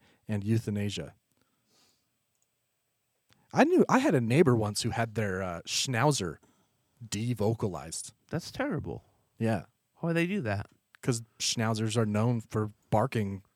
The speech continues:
Speaker 2: Well,
Speaker 1: incessantly.
Speaker 2: then don't get a schnauzer.
Speaker 1: I agree. But it just, like, had a whisper bark. It was like,
Speaker 2: What a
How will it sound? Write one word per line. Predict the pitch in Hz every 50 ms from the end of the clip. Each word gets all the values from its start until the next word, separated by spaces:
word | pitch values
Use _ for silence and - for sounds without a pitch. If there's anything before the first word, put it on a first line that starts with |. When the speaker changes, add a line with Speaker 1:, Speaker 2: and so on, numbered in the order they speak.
| _ -
Speaker 2:
Well, | 117
Speaker 1:
incessantly. | 98 - - 127 131 - - 151 165 180
Speaker 2:
then | 180 160
don't | 151 165 170 -
get | - 202 165
a | 170
schnauzer. | - - - 190 190 226 240 202 123 76 92 98 -
Speaker 1:
I | 92 101
agree. | 101 101 - 139 190 277 - - - _ _ _ _ _ _ _ _ _ _ _ _ _ _ _
But | - 107
it | 110
just, | - 117 - -
like, | 131 113 -
had | 131 120
a | 104
whisper | 104 127 - - - - 110
bark. | - 104 95 -
It | -
was | 107
like, | - - _ - - - - -
Speaker 2:
What | - - - - 330
a | 339